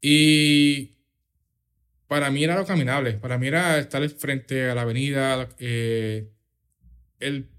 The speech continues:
que fuera, como que dice, un hospital de drogas, nos dio break a poder crearlo, crearlo el espacio como queríamos. Había una cortina ahí bien feíta, estas de, de condominio, de balcón de condominio.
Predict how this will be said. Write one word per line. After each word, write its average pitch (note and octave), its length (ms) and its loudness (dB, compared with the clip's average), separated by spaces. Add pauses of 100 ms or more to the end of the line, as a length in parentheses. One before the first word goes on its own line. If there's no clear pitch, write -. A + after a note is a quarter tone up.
(400)
que D3+ 140 -4
fuera, F3+ 640 -2
como F#3+ 180 -6
que F#3+ 60 -4
dice, F#3+ 160 -4
un F#3+ 60 -2
hospital F3 240 -6
de F#3 100 -4
drogas, C#3+ 420 0 (720)
nos B2+ 180 -6
dio C3+ 160 -2
break E3+ 220 4
a C3 120 0
poder B2 240 0
crearlo, D3 680 0
crearlo C3+ 500 -4
el A#2 720 -6 (100)
espacio C3 840 -4 (100)
como A#2+ 200 -6
queríamos. A2+ 420 -4 (840)
Había A#2 180 -4
una C3+ 80 -4
cortina E3 440 2
ahí E3 300 4
bien C3+ 180 -6
feíta, D#3 460 0
estas C#3+ 240 -10
de, A2+ 640 -4
de A#2 140 -12
condominio, B2 480 -4
de C3+ 60 -2
balcón B2 220 -4
de D3 60 -8
condominio. D#3 480 2